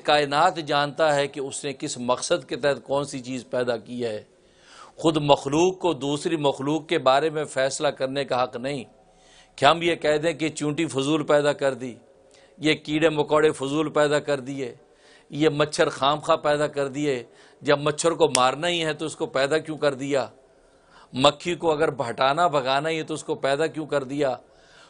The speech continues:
کیونکہ خود ہم ایک مخلوق ہیں، تو مخلوق دوسرے مخلوق کی تخلیق کے مقصد کو نہیں جان سکتی۔ ہاں، اس کے پیدا کرنے والا اس کی تخلیق کو، مقصد کو جانتا ہے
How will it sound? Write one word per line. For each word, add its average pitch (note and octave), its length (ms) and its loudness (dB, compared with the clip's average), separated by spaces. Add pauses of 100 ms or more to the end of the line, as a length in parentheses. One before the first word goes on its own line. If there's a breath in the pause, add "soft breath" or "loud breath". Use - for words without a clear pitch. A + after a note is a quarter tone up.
(120)
کیونکہ D3+ 220 0
خود F3+ 280 2 (120)
ہم F#3 160 4
ایک F#3+ 220 2
مخلوق E3+ 560 0
ہیں، C3+ 200 -4 (540 loud breath)
تو D#3+ 80 4
مخلوق D3+ 560 2
دوسرے D#3 340 0
مخلوق D#3 500 0
کی F3+ 120 -4
تخلیق D3 480 0
کے F3 80 4
مقصد D3 440 -2
کو D#3+ 80 -2
نہیں D#3 120 -6
جان C3+ 260 0
سکتی۔ E3+ 440 -8 (480 loud breath)
ہاں، D#3 200 6
اس E3 160 -2
کے F3+ 120 -2
پیدا D#3 360 2
کرنے D3 340 0
والا F3+ 260 4
اس F3 160 0
کی E3+ 100 -4
تخلیق D3 420 -4
کو، D3 100 -2
مقصد C#3 380 -8
کو C3+ 100 -4
جانتا B2+ 500 0
ہے A#2 160 -4